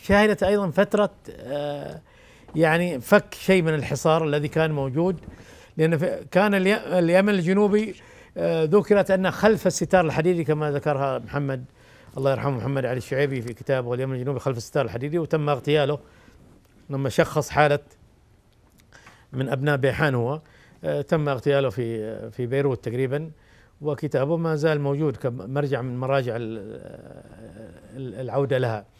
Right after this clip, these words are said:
ممكن العودة لها. ال-، لم يكن هناك فعلًا مشروع فيما بعد يعني، يعني أو، أو خطة، مشروع الإصلاح السياسي والاقتصادي أيضًا في فترة ما بعد ستة وثمانين تقدم بحيث العطاس، لكن أيضًا لم يجد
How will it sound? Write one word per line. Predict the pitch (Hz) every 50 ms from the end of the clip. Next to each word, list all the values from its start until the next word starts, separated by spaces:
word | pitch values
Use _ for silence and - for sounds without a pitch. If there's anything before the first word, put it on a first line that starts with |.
| - - - - - _ _ -
ممكن | 139 139 131 - 139
العودة | 127 127 120 139 139 135
لها. | 131 131 113 110 110 - - - - - - - - - - _ _ -
ال-، | 165 165 180 202 202 190 190 185 180 170 156 - - - _ _ _ _ _ _ _
لم | - 170 185 220 247
يكن | 262 247 - 233 202
هناك | 185 220 202
فعلًا | 139 135 214 208 202 185
مشروع | 175 175 160 - 208 220 208 160
فيما | 127 147 156 151 151
بعد | 151 175 170 135 120 104 101
يعني، | 107 98 98 92 - - _ _ _ _ _ _ _ _ _ _ - -
يعني | 127 123 120 113
أو، | 110 113 131 139 139 139 104 95 - - -
أو | 139 139 127
خطة، | - 185 220 214 - - 233 202 - - - - - - - _
مشروع | - 214 226 175 247 247 214 202
الإصلاح | 202 185 - - 185 175 175 147
السياسي | - 147 - - 180 165 160 151 - 170
والاقتصادي | 151 151 151 139 127 - - 156 151 147 151 147
أيضًا | 156 160 151 156 151
في | 127 135 147 151 151 143 - - -
فترة | - 160 151 156 147
ما | 127 135 147
بعد | 143 135 151 139
ستة | 135 - 151 127 - 156
وثمانين | 131 147 139 143 147 143 143 143 147 139 - - - - _ -
تقدم | 143 127 143 147 127 147 143 135
بحيث | 135 117 110 147 143
العطاس، | 147 139 131 131 - 156 151 135 113
لكن | 120 110 - 117
أيضًا | 107 123 135 147
لم | 170 170 180 185
يجد | 185 175 170 175